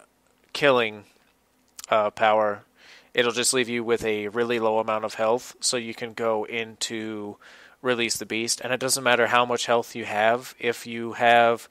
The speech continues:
at least a little bit of health and you redeem somebody's soul, it will not kill you with the Rough Rider shield. Um, so I have a purple Rage Sickle class mod. Gives me plus five into Empty the Rage, and then plus four into Silence the Voices,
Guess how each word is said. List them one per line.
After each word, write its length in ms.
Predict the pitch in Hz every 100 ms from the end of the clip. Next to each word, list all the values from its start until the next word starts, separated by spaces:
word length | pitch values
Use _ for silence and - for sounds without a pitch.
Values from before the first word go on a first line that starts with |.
| - - - - -
at 140 | 110
least 280 | 117 120 117
a 40 |
little 200 | 113 120
bit 100 | 117
of 120 | 117
health 280 | 123 120 113
and 100 | 117
you 100 | 117
redeem 300 | 110 113 120
somebody's 380 | 110 113 107 110
soul, 300 | - 117 117
it 160 | 127 123
will 140 | 113
not 360 | 107 110 113 _
kill 200 | - 113
you 140 | 104 98
with 140 | 101
the 100 | 104
Rough 200 | 104 -
Rider 200 | 101 95
shield. 260 | - 104 - _ - - - - - - _
Um, 440 | - 104 104 101 98 _ _ _ _ _ _ _ _ _ - _ -
so 400 | - 131 123 120
I 120 | 117
have 160 | 135 123
a 40 |
purple 320 | 120 139 139 127
Rage 200 | 120 117
Sickle 260 | 120 120
class 320 | - 110 110
mod. 340 | 113 110 107 110
Gives 220 | 120 113
me 640 | 113 110 107 104 104 104 _ _ _ _
plus 220 | 127 117
five 800 | - 110 107 104 107 107 101 - _
into 680 | 117 107 104 110 104 104 107 107
Empty 240 | 113 110
the 100 | 107
Rage, 340 | 110 107 107
and 80 | 107
then 120 | 104
plus 240 | 101 113 -
four 180 | 110 107
into 140 | 104
Silence 360 | - 110 110 -
the 60 |
Voices, 500 | - 107 - 107 101